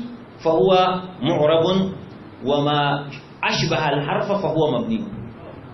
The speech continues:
Ni kama da harafi ya zama mabni. Kun fahimci baitin farkon? Sai ce, wato, kaman al-ismu nau'ani kenan, mu'rabun wa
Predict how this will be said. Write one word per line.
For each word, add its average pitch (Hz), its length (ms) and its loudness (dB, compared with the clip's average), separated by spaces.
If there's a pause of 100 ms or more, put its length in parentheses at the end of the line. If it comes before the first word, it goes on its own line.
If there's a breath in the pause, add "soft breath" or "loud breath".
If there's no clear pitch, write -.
(120)
Ni 190 160 0
kama 185 240 2
da 180 80 2
harafi 165 340 0
ya 165 160 2
zama 165 160 2 (140)
mabni. 117 220 -2 (680)
Kun 160 140 -2
fahimci 160 240 2
baitin 165 320 0
farkon? 185 420 0 (1120 loud breath)
Sai 165 240 0
ce, 156 240 0
wato, 139 280 2
kaman 147 300 2
al-ismu 151 460 0
nau'ani 135 480 0
kenan, 123 320 0
mu'rabun 147 480 2
wa 156 320 2